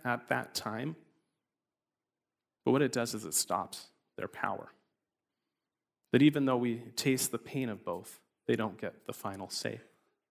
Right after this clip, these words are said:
That when Jesus was lifted up at his crucifixion, Jesus' crucifixion started some healing.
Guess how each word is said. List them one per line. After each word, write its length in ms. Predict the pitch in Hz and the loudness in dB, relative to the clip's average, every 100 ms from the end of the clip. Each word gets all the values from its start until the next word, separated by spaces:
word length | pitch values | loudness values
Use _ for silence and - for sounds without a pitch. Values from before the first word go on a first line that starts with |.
| _ _ _ _ _ _ - | _ _ _ _ _ _ 0
That 80 | |
when 120 | 120 120 | 2 2
Jesus 380 | 135 135 135 | 4 4 2
was 140 | 123 127 | 0 0
lifted 260 | 127 139 | 0 2
up 220 | 110 110 107 | 2 2 -2
at 80 | |
his 140 | 120 - | -2 -2
crucifixion, 760 | - 127 139 - - - 110 113 _ _ _ _ _ _ _ _ _ _ _ _ _ _ | -2 -4 -4 -10 -10 -12 -12 -16 _ _ _ _ _ _ _ _ _ _ _ _ _ _
Jesus' 520 | - 127 120 - - | 2 2 2 -4 -6
crucifixion 680 | - 123 - 110 113 - 101 | -6 -6 -6 -6 -8 -6 -8
started 420 | - 107 101 95 | -4 -2 -2 -4
some 180 | - - | -6 -6
healing. 400 | - 117 101 | -8 -6 -6